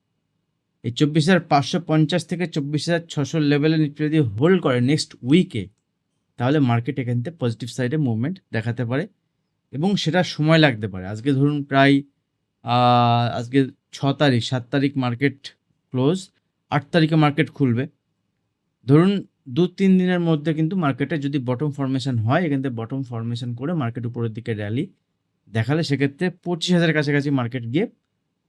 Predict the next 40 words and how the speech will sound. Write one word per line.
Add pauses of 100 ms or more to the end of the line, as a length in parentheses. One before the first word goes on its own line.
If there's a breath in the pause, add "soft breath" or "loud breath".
(120)
একটা, (500)
আহ, (420)
রেজিস্ট্যান্স
দেখাবে
এবং
সেখান
থেকে
মার্কেট
পঁচিশ
হাজার (580)
দুশো
টার্গেটও
যেতে
পারে। (500)
নিচের
দিকে
দেখুন
মাছ-,
বাজার
উইক
থাকবে
পঁচিশ
হাজার
পাঁচশোর
নিচে। (1200)
পঁচিশ
হাজার
পাঁচশোর
নিচে
যদি
বাজার
থাকে,
তাহলে
পঁচিশ
হাজার
পাঁচশোর
নিচে
বাজার
থাকবে
উইক